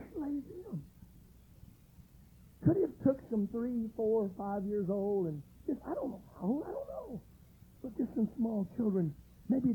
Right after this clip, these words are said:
took them a couple old grandmothers that was hobbling and said, "Y'all can't hurt us. Take these children. They come and, and come on, hide with them." He said, "Brother Townley, that ain't Bible." No, it ain't. Something happened.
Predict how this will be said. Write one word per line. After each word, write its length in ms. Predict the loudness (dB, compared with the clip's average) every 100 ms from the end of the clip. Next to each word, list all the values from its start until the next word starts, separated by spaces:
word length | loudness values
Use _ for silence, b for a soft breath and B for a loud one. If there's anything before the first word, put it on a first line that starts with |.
| 4
took 120 | 2
them 180 | 2 0
a 60 | 0
couple 220 | 2 4
old 140 | 2
grandmothers 520 | 2 0 2 2 0 -2 -8 -20 -20 -20 -20 -8 -2
that 80 |
was 100 | -2
hobbling 460 | 2 4 6 6 6
and 100 | 4 2
said, 160 | 0 -2 -14 -20 -20 -8
"Y'all 160 | -4 -2 -2
can't 160 | -6 -4
hurt 160 | -2 -2
us. 80 | -2 -16 -20 -20 -20 -14 -8
Take 160 | -8
these 80 | -8 -12
children. 320 | -16 -18 -18 -20 -20 -20 -20 -20 -20 -20 -20 -16 -12
They 80 | 0
come 160 | 2
and, 100 | 2 -2 -16 -20 -20 -12 -8
and 140 | 0
come 160 | 6 6
on, 60 | 6
hide 240 | 2 2 -2
with 100 | -4
them." 120 | -10 -14 -20 -20 -20 -20 -20 -20 -20 -10
He 60 | 6
said, 80 |
"Brother 180 | 8 8
Townley, 300 | 6 6 4
that 160 | 4 4
ain't 160 | 4 2
Bible." 340 | 2 0 6
No, 160 | 8 8
it 80 | 6
ain't. 180 | 0 -4 -14 -20 -20 -20 -20 -20 -20 4
Something 340 | 6 6 2 4
happened. 320 | 4 2